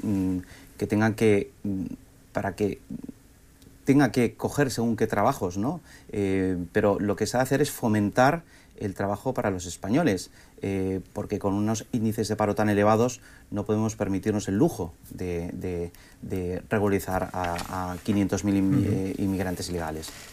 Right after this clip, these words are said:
Speaker 2: I també milla-, millorar les condicions dels treballadors,
Speaker 1: Per descomptat.
Speaker 2: perquè els, els espanyols, per fer aquesta diferència que fa vostè, no, mm, deixin segons quines feines, perquè,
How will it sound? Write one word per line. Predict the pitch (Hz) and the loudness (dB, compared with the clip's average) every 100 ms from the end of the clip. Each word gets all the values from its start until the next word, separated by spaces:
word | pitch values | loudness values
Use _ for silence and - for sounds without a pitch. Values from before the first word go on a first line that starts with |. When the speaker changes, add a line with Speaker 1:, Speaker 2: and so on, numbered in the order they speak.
| - - | -8 -2
Speaker 2:
I | 131 | 0
també | 110 | 0
milla-, | 107 104 101 | 0 0 0
millorar | 135 120 110 110 | 2 2 4 2
les | 113 | 0
condicions | 113 110 - 104 110 | 0 0 0 -4 -2
dels | 107 107 - - | -2 -2 -6 -6
treballadors, | - 107 107 107 95 | -2 0 2 2 2
Speaker 1:
Per | 85 | 0
descomptat. | 95 87 90 | -4 -2 0
Speaker 2:
perquè | - 117 | 2 2
els, | 107 110 - | 2 0 0
els | - 113 - - | -6 -4 -6 -8
espanyols, | - 113 117 120 123 - | -4 2 6 6 4 0
per | 113 - | -6 -4
fer | 110 | -4
aquesta | 110 113 | -4 -2
diferència | 117 110 110 107 113 | -2 -2 -2 -4 -4
que | 107 | -2
fa | 113 | -2
vostè, | 107 - 120 - - - - | -2 0 0 -2 -18 -12 0
no, | 120 107 - | 4 4 0
mm, | - 143 117 117 113 113 117 | -6 -2 0 2 0 -2 2
deixin | 131 120 131 - | 2 4 0 -2
segons | 120 113 | -2 -2
quines | - 110 110 | -2 -2 -2
feines, | 117 113 139 - | 0 0 0 -2
perquè, | 107 - 82 - | -10 -8 -8 -10